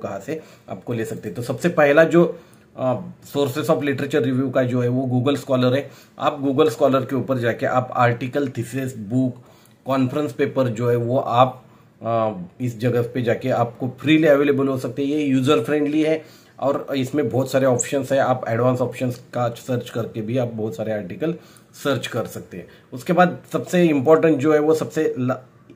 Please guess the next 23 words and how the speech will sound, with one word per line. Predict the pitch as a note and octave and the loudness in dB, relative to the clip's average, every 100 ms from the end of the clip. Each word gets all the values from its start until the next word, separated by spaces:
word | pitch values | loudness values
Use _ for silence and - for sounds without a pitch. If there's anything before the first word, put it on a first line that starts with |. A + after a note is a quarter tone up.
| - | -14
अ, | B2+ | -8
world | A#2+ A2+ C#3+ B2+ | -6 0 0 2
का | C#3+ | -2
सबसे | - - | -2 -8
best | C#3 G#2+ - - | -4 -4 -4 -6
database | A#2+ A#2+ B2 A#2+ A#2 | -2 -2 0 -4 -4
जो | A2+ | -4
है | A#2+ | -2
वो | A#2+ A#2+ - | -2 -4 -4
Eric | A#2+ C3 - | -2 0 0
है, | C3+ C3 - - - A2 | -2 -4 -20 -20 -18 -6
जो | B2 | -6
कि, | B2 D3+ - - - | -2 -4 -6 -16 -8
अ, | B2 A#2+ A2+ G#2+ | -2 2 2 0
Institute | - B2+ A#2+ D3 | 0 -2 -2 2
of | C#3+ B2+ | 2 2
Educational | B2+ B2+ B2+ C3+ | -4 -4 -4 -4
Sciences | B2+ A#2 A#2 A#2 B2 | -2 -2 -2 -2 -6
के | - B2+ A#2 - | -6 -6 -6 -8
through | A2+ A2+ | -8 -6
चलाया | A2 A2 | -6 -4
जाता | A2+ A2 | -4 -4
है। | A#2+ | -4